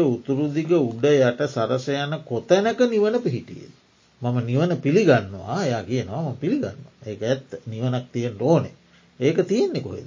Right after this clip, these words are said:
මොකද්ද ඒකේ ප්‍රදේශය? නිවන පිහිටි ප්‍රදේශයක් තිබේද? උත්තරේ නාගසේන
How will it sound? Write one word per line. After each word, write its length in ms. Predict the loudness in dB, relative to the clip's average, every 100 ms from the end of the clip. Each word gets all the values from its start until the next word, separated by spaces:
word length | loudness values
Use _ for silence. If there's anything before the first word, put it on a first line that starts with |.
| -16 -12
මොකද්ද 400 | -8 -4 -4 -4
ඒකේ 240 | -4 -2
ප්‍රදේශය? 560 | 0 6 8 8 6 -8
නිවන 320 | -2 0 0 0
පිහිටි 320 | 0 0 0
ප්‍රදේශයක් 640 | 0 2 2 2 0 -4
තිබේද? 380 | -6 -6 -6 -10 -18 _ _ _ _ _ _
උත්තරේ 460 | -6 -4 -2 -2 -4 _
නාගසේන 560 | -12 -10 -8 -8 -10